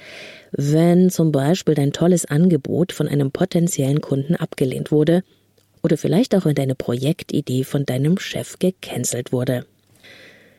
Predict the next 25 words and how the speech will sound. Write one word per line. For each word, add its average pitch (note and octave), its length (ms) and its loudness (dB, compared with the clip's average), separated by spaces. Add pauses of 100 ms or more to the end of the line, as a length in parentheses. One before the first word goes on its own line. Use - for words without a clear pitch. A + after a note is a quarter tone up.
(140)
Wie F3 420 0
würdest E3 420 0
du - 40 -2
aus - 280 -6
Sicht - 340 -2
eines C#3 380 -4
Opfers A3 460 -2
auf D#3+ 140 -4
diese D#3+ 340 0
Situation D#3 600 -2
reagieren? D3+ 680 0 (1040)
Vielleicht C3+ 340 -2
würdest C3 260 -4
du C#3 60 0
sagen, C3+ 420 -2 (640)
„Das G#3 240 0
war F3 100 2
ja D#3+ 180 2
klar, C#3+ 480 -4 (320)
ich C#4 200 -2
kriege D#3+ 300 2
es D3 180 -4
einfach C#3+ 380 -4
nicht D3+ 260 -4
hin. - 220 -6